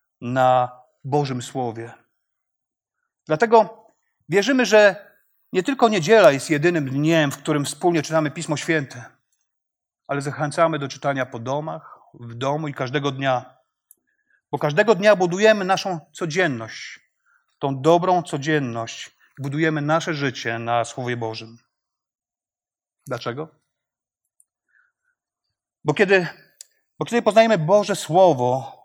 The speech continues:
ono pokazuje nam nasze grzechy i to, co możemy zmienić. A te zmiany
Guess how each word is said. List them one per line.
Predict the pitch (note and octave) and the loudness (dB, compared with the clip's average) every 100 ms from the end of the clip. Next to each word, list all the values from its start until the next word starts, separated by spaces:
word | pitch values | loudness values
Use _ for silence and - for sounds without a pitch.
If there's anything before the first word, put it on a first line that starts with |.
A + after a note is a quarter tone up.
| _ | _
ono | E3 F3+ F#3+ | 2 2 2
pokazuje | F3 E3 D#3+ E3+ F3+ | -2 -2 -2 0 -2
nam | F3 E3+ | -2 -2
nasze | E3+ E3+ E3 | -2 -4 -4
grzechy | C#3+ C#3+ C#3+ - C3+ D3 - _ _ _ - | -4 0 -2 -2 -8 -8 -12 _ _ _ -10
i | D3 | -8
to, | - F#3+ | -2 0
co | F3+ E3 | 0 -2
możemy | D#3 F3+ E3+ | 0 -2 -2
zmienić. | C#3 D3+ D#3+ B2 A#2 - - - _ _ _ _ _ _ _ _ _ - | -4 -4 -4 -4 -10 -14 -14 -18 _ _ _ _ _ _ _ _ _ -10
A | |
te | D3 | -6
zmiany | C3+ D#3 D#3+ E3 F3+ | -2 2 2 2 -4